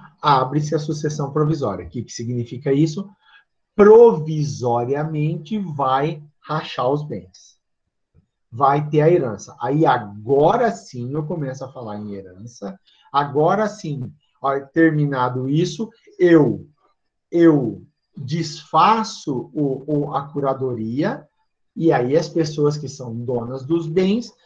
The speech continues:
vão entrar nelas porque elas passam a ser donas dos bens.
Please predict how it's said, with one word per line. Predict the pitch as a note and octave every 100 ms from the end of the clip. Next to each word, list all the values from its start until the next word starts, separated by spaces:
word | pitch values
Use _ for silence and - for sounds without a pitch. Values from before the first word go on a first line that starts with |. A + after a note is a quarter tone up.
| _
vão | F3 D3+ F#3 F3 G3 - -
entrar | A#3 A3+ G3+ G3
nelas | A#3 G3+ F3+ G3 -
porque | B3+ G#3
elas | G3 F#3+
passam | - D#3+ D3+ E3+
a |
ser | D#3 E3
donas | C#3+ B2+ C3+
dos | C#3+ D3+
bens. | D3+ - _ -